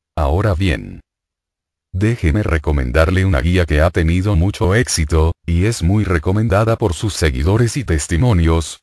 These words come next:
ya que han logrado bajar de peso de forma natural, y para siempre, y lo mejor es que han ahorrado mucho dinero, y tiempo en tantas búsquedas en el internet.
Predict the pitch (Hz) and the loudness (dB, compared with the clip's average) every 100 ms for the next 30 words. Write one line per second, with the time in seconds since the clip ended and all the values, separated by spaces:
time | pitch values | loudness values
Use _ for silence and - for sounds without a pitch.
0 | - 80 101 - 80 92 80 65 90 107 | -4 0 0 2 0 2 0 2 2 2
1 | 101 110 90 104 82 73 92 95 104 78 | 2 2 0 0 0 0 0 0 -2 -2
2 | - 90 82 78 71 104 120 87 87 - | -2 0 2 2 2 2 2 2 0 -2
3 | 110 98 92 90 - 113 76 82 92 90 | -2 0 0 0 0 0 2 2 0 -2
4 | 92 85 78 76 80 101 120 - - 78 | -2 0 0 0 0 0 0 -2 -2 0
5 | 92 101 - 92 101 87 87 - 98 107 | 2 0 2 2 2 2 0 0 0 2
6 | 110 76 78 - 98 82 101 95 117 76 | 2 2 0 -2 -6 -2 -2 0 -2 2
7 | 85 80 110 - 80 80 98 85 80 - | 0 2 -2 -2 -4 -2 0 0 0 0
8 | 78 73 65 92 101 71 60 - | 0 0 0 0 2 0 -2 -12